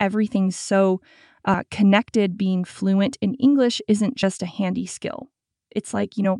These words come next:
a magic key opening up so many doors. Think career growth, international friendships,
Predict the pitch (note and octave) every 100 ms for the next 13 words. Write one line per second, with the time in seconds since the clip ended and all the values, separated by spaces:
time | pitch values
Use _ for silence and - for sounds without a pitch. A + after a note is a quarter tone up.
0 | - G3+ F#3+ G3 G3+ G3 - - C#4 B3
1 | G#3+ - G3 G3 F#3+ G#3 - G3+ G#3 G3+
2 | F3+ F#3+ F#3+ F#3+ F3+ F#3 - _ _ _
3 | - A#3 - - A3 F#3+ G#3 G#3 G3+ G3+
4 | G#3 - - - - _ _ G3+ G3 F#3+
5 | F#3+ - F#3+ - - F#3 G3 - C#4+ -
6 | -